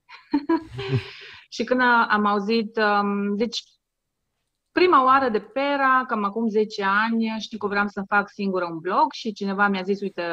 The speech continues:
site-ul ăsta are.” Atunci l-am văzut, am citit blogul lui Pera, dar, uh, n-am găsit toate informațiile sau n-am știut eu, nu m-am descurcat. Bineînțeles, cu tehnica sunt bâtă, vorba aia, dar, uh, la partea creativă sunt foarte creativă și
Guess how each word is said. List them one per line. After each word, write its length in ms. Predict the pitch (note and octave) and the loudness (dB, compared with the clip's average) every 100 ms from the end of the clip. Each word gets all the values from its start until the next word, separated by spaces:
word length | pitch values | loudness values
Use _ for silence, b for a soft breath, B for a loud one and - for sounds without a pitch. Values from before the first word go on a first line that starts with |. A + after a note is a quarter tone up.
| E3 | -6
site-ul 420 | - F#3 - F3+ | -4 -4 -2 -6
ăsta 220 | F3+ - E3 A3 | -6 0 2 2
are.” 100 | C#4 | 2
Atunci 280 | A#3+ C4 A3+ | -2 -2 -2
l-am 200 | G3+ F#3+ | -2 -2
văzut, 320 | F3+ G3+ G3 | -2 -4 -2
am 120 | F#3 | -4
citit 380 | F#3+ F3 F#3+ E3 | -6 -4 -4 -2
blogul 320 | E3 F3 E3+ | -2 -2 -2
lui 120 | D#3+ D3+ | -8 -6
Pera, 320 | A#3+ A#3+ A3+ | -4 0 0
dar, 300 | G3+ G#3 G#3 | 2 4 4
uh, 260 | G#3 G#3 G#3 | 2 -2 0
n-am 200 | C4 D#4 | 2 0
găsit 260 | C#4 B3+ | -2 -4
toate 220 | A#3 B3+ A#3+ | -4 -2 -2
informațiile 540 | A3+ A3 B3+ C#4+ C#4+ | 0 2 0 0 -6
sau 180 | C4 C4+ | -2 2
n-am 160 | C#4+ | 2
știut 300 | C4+ - B3+ A3+ | 0 -4 -8 -4
eu, 220 | E3 D3+ | -4 -4
nu 120 | F3+ | -6
m-am 120 | F#3 | -6
descurcat. 520 | F#3+ G3 G#3+ G#3 F3 | -6 -4 -4 0 -2
Bineînțeles, 480 | E3 F#3+ G3 F#3+ E3+ | -2 -6 -4 -4 -4
cu 120 | - | -4
tehnica 680 | G3 B3 A#3+ A3+ A3 G#3+ G#3 b b b b b | 0 0 0 0 2 4 2 b b b b b
sunt 360 | - A3 G#3+ G3+ | -4 2 2 0
bâtă, 540 | F#3 B3 B3 A3 G#3+ F#3+ | 0 2 2 0 0 0
vorba 320 | G3+ F3+ F#3+ | -2 2 0
aia, 300 | F#3+ C4+ C#4+ | 2 2 2
dar, 220 | B3 B3 | 4 2
uh, 500 | B3 B3 A#3+ A#3+ A#3 A3 | 2 0 2 0 0 -4
la 60 | A#3 | 0
partea 240 | C#4 C#4 | 0 0
creativă 500 | C4 B3+ A#3+ B3+ A#3 | -2 -2 -2 -2 -2
sunt 260 | A3+ A3+ G#3+ | -2 -2 -2
foarte 260 | G#3 F#3+ F#3 | -2 -6 -6
creativă 540 | F3+ F#3 - A#3+ G#3 | -4 -4 -2 -2 -2
și 540 | G3 - G3 F#3 F#3 | -4 -4 -2 -2 -8